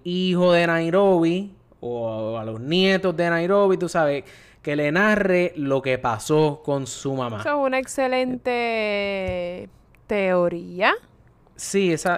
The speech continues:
Speaker 1: esa, yo, yo creo
Speaker 2: Mm.
Speaker 1: que eso es lo que... De hecho, le quisieron achacar, eh, no, no hablé de eso, le querían achacar al profesor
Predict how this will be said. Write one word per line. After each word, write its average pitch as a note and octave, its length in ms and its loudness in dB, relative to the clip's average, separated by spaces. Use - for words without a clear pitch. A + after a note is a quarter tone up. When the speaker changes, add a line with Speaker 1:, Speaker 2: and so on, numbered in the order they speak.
Speaker 1:
esa, F3+ 680 -2
yo, E3 120 -4
yo - 140 0
creo A3 140 0
Speaker 2:
Mm. - 40 -4
Speaker 1:
que G#3+ 40 -2
eso G3+ 160 -4
es G3 60 -2
lo G3 100 0
que... F#3 340 2
De F3 120 2
hecho, A3 300 0
le F3+ 140 0
quisieron F3+ 400 2
achacar, G3+ 480 0
eh, G3 140 -8
no, F#3+ 220 0
no F#3 120 2
hablé A3+ 160 4
de A#3+ 120 4
eso, A#3+ 160 0
le E3 120 4
querían E3 300 0
achacar A#3 600 0
al G3+ 160 0
profesor G3+ 680 2